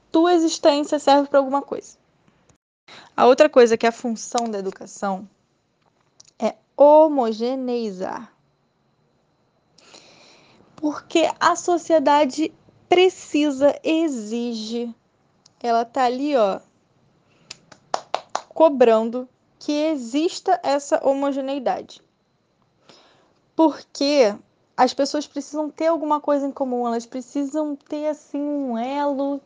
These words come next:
que, que faça com que essa sociedade não se mate, entendeu? Então, elas <laughs> precisam de alguma coisa que elas pensem igual, alguma parada dessa. É por isso que a gente vai morrer todo mundo aqui no Brasil, porque é isso. Cada um pensa de um jeito.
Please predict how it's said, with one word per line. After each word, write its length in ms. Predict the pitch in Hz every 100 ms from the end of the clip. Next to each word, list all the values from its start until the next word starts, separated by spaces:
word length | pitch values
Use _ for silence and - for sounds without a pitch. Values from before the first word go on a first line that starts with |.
| _
que, 580 | - 277 294 294 285 285
que 100 | -
faça 640 | 277 _ - 277 311 302
com 120 | 302 294
que 120 | 302
essa 200 | 294 294
sociedade 600 | 294 277 285 262 285 277
não 160 | 294
se 160 | 339 339
mate, 440 | 240 185 190 -
entendeu? 480 | 233 214 208 208 226 - - - - -
Então, 180 | 254
elas 220 | 262 269 -
<laughs> 20 |
precisam 800 | 294 277 - 277 - 254 302 330 _ - - - - _
de 120 | 302
alguma 420 | 294 262 302 349
coisa 720 | 330 269 262 277 302 277 302
que 140 | 294 311
elas 200 | 277 -
pensem 520 | 294 285 - 311 302
igual, 640 | 214 208 202 196 190 214
alguma 480 | 214 214 220 262 302
parada 420 | 294 302 277 269
dessa. 520 | 269 226 180 190 -
É 40 | -
por 160 | -
isso 160 | 240 240
que 80 | 277
a 20 |
gente 220 | 262 269
vai 120 | 277
morrer 360 | 269 311 285 285
todo 240 | 285 269
mundo 300 | 294 277 285
aqui 160 | 285 285
no 80 | 269
Brasil, 420 | 262 285 277 277
porque 240 | - - 277 269 277 311
é 120 | 269
isso. 420 | 269 247 - - _ _ _ _
Cada 260 | - 226 226
um 80 |
pensa 260 | 233 254 254
de 80 | 247
um 140 | 262
jeito. 340 | 226 175 -